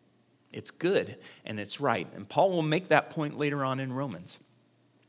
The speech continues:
The law is not bad. Were the ins-, is the instruction manual bad?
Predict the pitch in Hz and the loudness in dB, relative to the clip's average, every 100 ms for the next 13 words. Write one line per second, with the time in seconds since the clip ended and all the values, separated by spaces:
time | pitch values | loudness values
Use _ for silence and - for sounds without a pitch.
0 | - 131 113 101 143 254 131 107 87 - | 0 2 6 6 8 6 2 -4 -6 -8
1 | - - - _ _ _ _ _ _ _ | -8 -10 -14 _ _ _ _ _ _ _
2 | _ _ _ _ _ _ _ - 113 95 | _ _ _ _ _ _ _ -8 -4 -4
3 | 90 - - 92 113 117 95 - - 202 | -4 -6 -6 -8 -4 -2 0 2 2 4
4 | 180 165 240 139 - 87 - 269 | 2 6 6 4 2 2 2 0